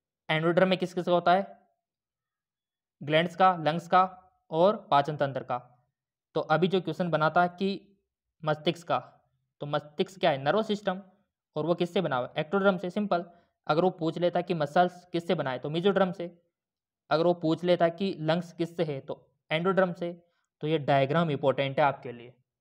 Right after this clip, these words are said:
काफ़ी सारे क्वेश्चन तो आप डायग्राम से ही कर दोगे। तो मस्तिष्क, एक्टोडर्म राइट ऑप्शन होगा। So यहाँ पर इसीलिए राइट ऑप्शन एक्टोडर्म, ठीक है, एक्टोडर्म।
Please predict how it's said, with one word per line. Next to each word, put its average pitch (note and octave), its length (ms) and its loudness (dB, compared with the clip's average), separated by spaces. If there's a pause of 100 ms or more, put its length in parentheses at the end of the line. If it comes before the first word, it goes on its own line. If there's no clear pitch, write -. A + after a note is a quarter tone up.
(420)
काफ़ी C#3+ 200 0
सारे D#3+ 220 2
क्वेश्चन D#3+ 320 -8
तो D#3+ 80 -2
आप C#3+ 140 -2
डायग्राम C#3 360 -2
से C#3+ 140 -4
ही F#3 100 0
कर E3 160 -2
दोगे। B2 320 -10 (1080)
तो C#3+ 80 -8
मस्तिष्क, C#3+ 560 -8 (720)
एक्टोडर्म D3 480 -2
राइट C3+ 240 2
ऑप्शन C#3 220 -2
होगा। B2+ 240 -2 (2500)
So - 80 2
यहाँ D#3+ 160 8
पर F3+ 100 4 (100)
इसीलिए F3 320 4
राइट C#3+ 220 4
ऑप्शन D#3 240 2 (100)
एक्टोडर्म, C#3+ 460 2 (1000)
ठीक E3 160 2
है, A#3 80 4 (360)
एक्टोडर्म। C#3+ 500 2